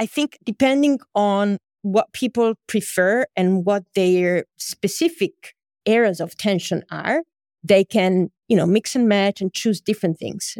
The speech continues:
But I would say start with the, start with the physiological side and then test all these other ways to essentially release different muscles groups.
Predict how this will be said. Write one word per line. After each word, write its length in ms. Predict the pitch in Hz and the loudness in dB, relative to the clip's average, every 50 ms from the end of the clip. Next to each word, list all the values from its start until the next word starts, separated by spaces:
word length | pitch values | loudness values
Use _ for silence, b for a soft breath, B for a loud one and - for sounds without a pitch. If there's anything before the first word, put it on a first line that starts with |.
| - | -6
But 100 | 185 190 | -2 0
I 80 | 190 190 | 0 0
would 160 | 202 214 - | -2 -4 -4
say 300 | - 240 220 214 214 220 _ _ _ _ _ _ _ _ _ - | 0 0 2 2 0 0 _ _ _ _ _ _ _ _ _ -14
start 380 | - - - 214 220 262 - | -10 0 2 2 2 2 0
with 240 | 277 277 254 202 196 | -2 -2 -2 0 0
the, 300 | 220 220 214 208 196 - - | 0 2 4 2 2 0 -2
start 320 | 196 - - 233 220 220 - | -10 -6 -2 -2 -2 -2 -2
with 220 | 254 247 196 180 | -2 -2 -2 -2
the 380 | - 196 196 196 180 165 - _ - | -2 0 0 2 0 0 -2 _ -4
physiological 500 | - 202 180 180 170 175 185 - 180 170 | -4 -2 0 0 -2 -2 -2 -4 -8 -6
side 380 | - - 226 220 247 294 339 - _ _ _ _ _ _ _ _ _ _ - | -6 -4 -4 -2 -2 -4 -4 -6 _ _ _ _ _ _ _ _ _ _ -2
and 220 | 196 190 185 180 170 | 0 2 2 2 2
then 340 | 185 180 180 180 185 180 - - | 0 0 0 0 -2 -2 -2 0
test 300 | - 190 185 - - _ - | 0 0 0 -2 -8 _ -2
all 260 | 190 190 202 214 214 | 0 0 2 0 0
these 240 | 196 196 185 - - - | 0 -2 -2 -2 -6 -6
other 380 | 185 180 170 180 175 170 160 - _ _ _ _ _ | -6 -4 -4 -4 -4 -4 -6 -8 _ _ _ _ _
ways 480 | - 175 175 190 185 190 190 185 - - | -10 -2 2 2 4 4 2 0 -2 -6
to 220 | - - 185 170 165 | -4 -2 -2 -2 -2
essentially 420 | 175 - - 196 - 202 190 180 | -4 -4 -6 -6 -4 -4 -4 -4
release 720 | 180 196 202 196 190 196 196 180 208 220 214 202 - - | -2 -2 -2 -2 -2 -2 -2 -4 -4 -4 -4 -4 -6 -8
different 440 | _ 180 - 208 - - 196 175 165 | _ -6 -6 -4 -2 -2 -2 -2 -2
muscles 580 | 165 160 - - - 170 - - - - - _ _ _ 170 | -2 -4 -8 -6 -6 -6 -8 -8 -10 -16 -20 _ _ _ -8
groups. 460 | - 160 - - - - - - | -8 -8 -8 -8 -12 -14 -14 -14